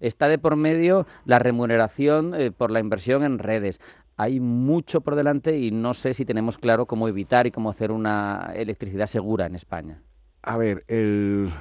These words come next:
Speaker 2: jueves pasado a mediodía lanzó un aviso Red Eléctrica de que se podía cortar el suministro. Eh, al día siguiente, Iberdrola demandó a Red Eléctrica por haber difundido un bulo de que su estación de Núñez de Balboa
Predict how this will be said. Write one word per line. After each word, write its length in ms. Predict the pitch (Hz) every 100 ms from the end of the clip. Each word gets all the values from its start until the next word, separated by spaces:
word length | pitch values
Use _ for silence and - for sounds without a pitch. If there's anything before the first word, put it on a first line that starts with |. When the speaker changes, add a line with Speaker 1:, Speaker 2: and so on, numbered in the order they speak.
| -
Speaker 2:
jueves 520 | - 127 147 147 135
pasado 460 | - 120 127 120 107
a 60 |
mediodía 720 | 104 98 98 110 131 131 131 -
lanzó 380 | 92 92 87
un 100 | 107
aviso 300 | 98 95 98
Red 160 | 90 80
Eléctrica 480 | 82 92 107 104 104
de 100 | 92
que 100 | 85
se 160 | -
podía 320 | 80 85 92 90
cortar 280 | 85 90
el 80 | 90
suministro. 720 | - 80 80 82 - 69 64 - _
Eh, 880 | 85 85 85 85 80 82 82 80 78 -
al 200 | 78 92
día 220 | 107 113
siguiente, 560 | - 104 104 101 - 117
Iberdrola 680 | 104 90 82 90 104 110
demandó 380 | 104 90 87 95
a 100 | 98
Red 200 | 92 95
Eléctrica 600 | 95 95 - 104 95 101
por 260 | 98 90 87
haber 200 | 92 92
difundido 400 | 87 92 98 95
un 160 | 92 90
bulo 240 | 104 110
de 100 | 107
que 120 | 90
su 100 | 85
estación 420 | 87 - 80 92 95
de 100 | 98
Núñez 240 | 98 98
de 40 |
Balboa 600 | 90 85 87 95 98 101